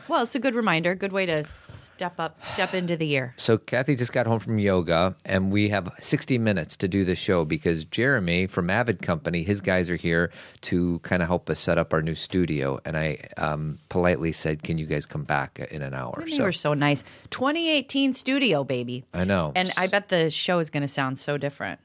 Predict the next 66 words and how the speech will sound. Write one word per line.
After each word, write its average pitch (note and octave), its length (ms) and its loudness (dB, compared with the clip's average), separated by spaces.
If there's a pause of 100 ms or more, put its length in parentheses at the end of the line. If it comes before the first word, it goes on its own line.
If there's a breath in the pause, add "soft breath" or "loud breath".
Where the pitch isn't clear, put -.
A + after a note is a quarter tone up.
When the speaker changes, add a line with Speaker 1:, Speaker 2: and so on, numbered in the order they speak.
(220)
Speaker 1:
Uh, D#2+ 320 -2
Speaker 2:
Probably D3 220 0
Speaker 1:
hopefully E3+ 220 2
Speaker 2:
not. D#3 180 4
Speaker 1:
not, F2 80 0
because F#2 460 0 (180)
sound A#2+ 320 0
quality G2+ 300 2
is F2 80 0
pretty F2+ 260 0
good E2 320 2
for - 180 -4
Speaker 2:
Yeah. C#2 80 2
Speaker 1:
our C2+ 80 0
podcast. - 500 -4
Speaker 2:
It A3 80 4
is. G3 220 2
So, E3+ 260 2
but D#3+ 160 0
it's E3 140 0
just D#3+ 180 -2
gonna D#3+ 140 2
be D#3 140 2
like D3+ 320 0 (280 loud breath)
in - 140 -2
a D3 220 2
s-, - 340 -6
it's - 160 -6
Speaker 1:
It's - 20 -14
a - 60 -20
Speaker 2:
gonna - 60 -2
be - 20 4
in - 40 2
a - 40 -2
Speaker 1:
different - 260 2
Speaker 2:
studio. A#2+ 320 2
Speaker 1:
space. D3+ 160 -4
Speaker 2:
Yeah. E3 140 0
Speaker 1:
We'll A2+ 80 4
have E3 120 2
to E3+ 100 4
adjust B2+ 320 2
to G2+ 80 -2
that D2+ 180 0
space D#2 320 -2
too. A2 320 2 (120)
Speaker 2:
Mm-hmm. B3 180 -4 (160)
Speaker 1:
Hopefully, F2+ 460 2
we E2+ 120 0
gotta E2+ 260 2
send - 380 0
it - 80 -6
some E2+ 120 -6
good E2 200 0
vibes. D2+ 840 -2 (320 loud breath)
Speaker 2:
I'll, F3+ 240 0 (140)
I'll F#3+ 100 2
burn G3 260 0
some D#3+ 160 -6
sage D#3+ 440 0
in A#2 80 -6
there A2 200 -8
Speaker 1:
Yeah, G2 260 4
Speaker 2:
first. - 240 -6
Speaker 1:
smudge G2 360 2
it. - 160 0